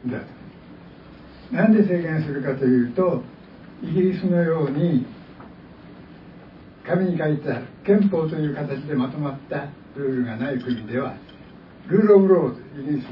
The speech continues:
ルールオブローのいわば母国でしょう。ルールオブローというのは議会が決めたローの支配じゃないんです。議会で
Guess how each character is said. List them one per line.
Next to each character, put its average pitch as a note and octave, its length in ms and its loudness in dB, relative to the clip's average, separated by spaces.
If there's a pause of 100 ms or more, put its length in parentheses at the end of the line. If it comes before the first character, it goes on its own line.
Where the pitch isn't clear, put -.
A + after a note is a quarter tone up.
(160)
ル F3 140 2
ー - 20 -2
ル E3+ 120 -2
オ D#3+ 40 -6
ブ D3+ 120 -6
ロ C3+ 180 -2
ー A2+ 40 -8
の G#2 280 -12
い C3+ 60 -6
わ B2 140 -2
ば A#2+ 260 -12 (720)
母 D#3+ 260 -4
国 B2+ 140 -8
で A#2 60 -12
し G#2 140 -14
ょ - 40 -14
う。 - 220 -18 (560)
ル E3+ 220 6
ー - 20 4
ル A3 80 4
オ G3+ 60 8
ブ F#3+ 100 4
ロ G3 200 10
ー D#3+ 80 -2
と D3+ 60 -6
い C#3+ 60 -2
う C#3 40 -4
の D#3 140 -4
は B2+ 80 -2
議 - 140 -8
会 A3+ 280 6
が F#3+ 200 4
決 F#3 120 -4
め F3 160 0
た F#3+ 120 6
ロ F3 400 4
ー D3 40 -4
の F#3 280 0 (680)
支 D#3 80 -10
配 D#3 340 0 (180)
じ G3 80 6
ゃ G#3 120 8
な D#3 140 2
い C#3 60 2
ん - 20 -4
で - 80 -6
す。 - 40 -14 (920)
議 E3+ 100 -8
会 A3 300 4
で F3+ 260 2